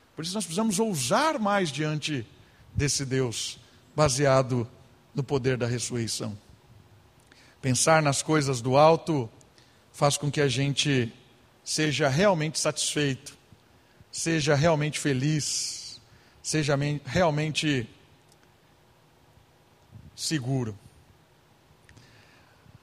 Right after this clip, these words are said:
E ele dá duas informações muito interessantes nesses dois próximos versículos. Pois morrestes a vossa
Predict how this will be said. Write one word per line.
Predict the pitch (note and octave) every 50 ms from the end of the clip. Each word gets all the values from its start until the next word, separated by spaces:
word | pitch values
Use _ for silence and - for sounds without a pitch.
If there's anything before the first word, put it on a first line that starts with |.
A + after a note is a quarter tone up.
| _ _ _ - _ _ _ _ _ - - - - - - - _ - - - - _ _ _ -
E | - C3
ele | E3 F3 F3
dá | D#3 E3 E3+ F3+ F#3 F3+ E3+ D3 B2+ A2 G#2+ - - - -
duas | - C3+ G#3 B3 G3+
informações | G#3 G3 - G3 F3 E3+ D3+ - - F3 E3+ C3
muito | C3+ E3+ G#3 G#3 -
interessantes | D#3+ D3 - D3+ C#3 C3 - - C3+ A#2+ A2+ - - - - -
nesses | A3 C#3+ C3 - C#3+ B2+
dois | A2+ D3 C#3+ -
próximos | - - D3 C3 - - C#3+ C3+ A2+
versículos. | C3 C3 A#2 - - B2 A#2+ - - - - - - - - - _ _ _ _ _ _ _ _ _ _ _ _ _ _ _ _ _ _ _ _ _ _ _ -
Pois | - E3+ F3 D#3+ C#3+
morrestes | D#3+ E3+ D#3+ C#3 C#3+ F3+ G3 F3+ - - - F#3+ F3+ D#3+ - - - - - -
a | - D3 D3+
vossa | C3 A#2 C3+ D#3 D#3+ D3+ - - - D3 C3+ A#2